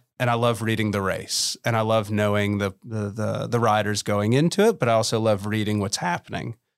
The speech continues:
Yeah, it's just, it's fun. It's not chess. I don't wanna, I don't wanna make you th-, think like that. I was never <laughs> very good at chess. But, um, yeah, it's, it's, it's strategy. It's a lot of strategy and it's a lot of paying attention at the end of the day.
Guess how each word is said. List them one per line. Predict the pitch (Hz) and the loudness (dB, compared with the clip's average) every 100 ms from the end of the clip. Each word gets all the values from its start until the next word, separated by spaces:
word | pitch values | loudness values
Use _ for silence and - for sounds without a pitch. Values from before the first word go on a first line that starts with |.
| _ _ _ | _ _ _
Yeah, | 147 185 | 0 2
it's | 110 - | 2 0
just, | 113 | 0
it's | 123 120 | 0 0
fun. | - 165 175 | 2 4 4
It's | 110 - | 2 0
not | 180 196 | 0 0
chess. | - - 139 110 - - - _ - _ | -2 2 2 2 0 -4 -8 _ -20 _
I | 143 | 2
don't | 143 | 4
wanna, | 139 131 | 4 4
I | 110 120 | 4 2
don't | 123 | 2
wanna | 120 | 2
make | 113 123 | 2 2
you | 117 113 | 2 0
th-, | - - - | 0 -16 -2
think | 139 120 | 0 2
like | 107 | 0
that. | - 117 | 2 4
I | 110 | 4
was | 107 | 2
never | 113 110 | 0 0
<laughs> | |
very | 107 120 - | 0 -2 0
good | 127 120 | 0 0
at | - _ - | -2 _ -6
chess. | - 127 110 - - - - _ | 0 0 0 -6 -12 -20 -20 _
But, | 131 123 | 2 4
um, | 113 110 104 98 101 _ _ _ _ _ | 4 4 4 0 -8 _ _ _ _ _
yeah, | 185 165 | 2 4
it's, | 131 - | 2 0
it's, | 147 143 - - - | -2 -2 -2 -4 -6
it's | - 139 | -2 0
strategy. | - 165 165 117 92 - _ | 2 2 2 0 -4 -10 _
It's | 147 143 | -4 2
a | |
lot | 156 160 | 2 2
of | |
strategy | - 139 143 151 165 | 0 0 0 0 -2
and | |
it's | 135 | 0
a | 113 | 2
lot | 117 | 2
of | 123 | 2
paying | - - 139 120 | -2 0 2 2
attention | 98 113 131 - 92 - | 2 2 2 0 -6 -6
at | 117 | -4
the | - | 0
end | 104 | 0
of | |
the | 98 | 0
day. | 101 104 95 | 2 2 0